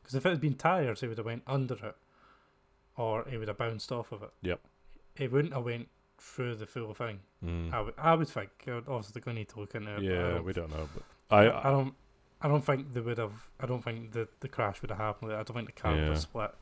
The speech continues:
Speaker 1: and there wouldn't have been a fire. So
Speaker 2: Yeah, yeah, the car split. That was crazy. And to see fire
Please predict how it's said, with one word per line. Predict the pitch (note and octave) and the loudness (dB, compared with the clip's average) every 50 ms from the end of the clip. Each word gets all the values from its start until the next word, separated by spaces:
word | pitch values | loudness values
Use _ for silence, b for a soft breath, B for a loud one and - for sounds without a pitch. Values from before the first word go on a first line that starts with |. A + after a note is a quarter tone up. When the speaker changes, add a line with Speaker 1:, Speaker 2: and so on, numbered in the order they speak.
| b b b b b b b b b b b b b b b - - - - - - | b b b b b b b b b b b b b b b -20 -20 -20 -20 -8 -6
Speaker 1:
and | C#3 A#2+ A2 G#2+ G#2 G2+ - | -4 -4 -4 -4 -6 -6 -6
there | - A2+ | -6 -4
wouldn't | A2 A#2 B2 B2 | -4 -2 -2 0
have | A2+ A#2 | 4 6
been | A#2 - | 6 6
a | - | 6
fire. | - - C3 A2+ A2 G#2 F#2+ - - - - - | 6 4 2 0 0 -2 -4 -6 -10 -14 -18 -18
So | - - - B2 - | -18 -12 -8 0 6
Speaker 2:
Yeah, | F#2 F2 F2 F2 E2+ E2 - - - - | 8 10 10 10 8 6 4 -2 2 10
yeah, | - C#3 D#3+ | 12 12 12
the | A#2+ A#2 | 12 10
car | - - D3 D3+ C3+ | 8 8 10 10 10
split. | - - - - A#2+ B2+ - - - | 8 8 10 10 10 10 10 6 -2
That | F#2 F#2+ | -4 -2
was | F#2 - | -2 4
crazy. | - - F#2+ F#2+ F#2+ F#2 F#2 | 12 12 12 12 12 12 12
And | F2 E2+ E2 - | 12 12 12 12
to | - | 12
see | - D3 D3+ | 12 12 12
fire | C#3 - - A#2 A#2 A#2+ A2+ G2+ F2 | 12 12 12 12 12 12 12 12 12